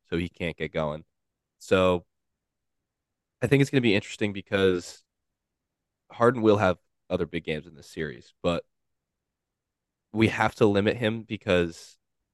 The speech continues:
Embiid is going to dominate at some point. I don't know when it's gonna be. I don't know if it'll be next game, if he's fully healthy.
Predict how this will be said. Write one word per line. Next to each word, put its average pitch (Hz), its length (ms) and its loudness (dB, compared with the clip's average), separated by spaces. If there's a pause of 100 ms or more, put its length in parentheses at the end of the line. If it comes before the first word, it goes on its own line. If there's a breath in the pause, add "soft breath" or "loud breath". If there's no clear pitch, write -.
(160)
Embiid 98 400 -4
is 90 260 -6 (300)
going 90 220 2
to 85 80 -12
dominate 80 400 -6
at - 160 -12
some 78 180 -10
point. 64 380 -14
I 90 80 -6
don't 92 100 -4
know 85 240 -4 (240)
when 90 180 -2
it's 90 140 -4
gonna 90 160 -10
be. 82 180 -8
I 87 60 0
don't 87 80 -2
know 85 140 0
if - 140 -8
it'll 95 120 -4
be 92 100 -8
next 90 280 -10
game, 87 180 -6
if 76 140 -12
he's 90 180 -18
fully 85 240 -4
healthy. 85 420 -10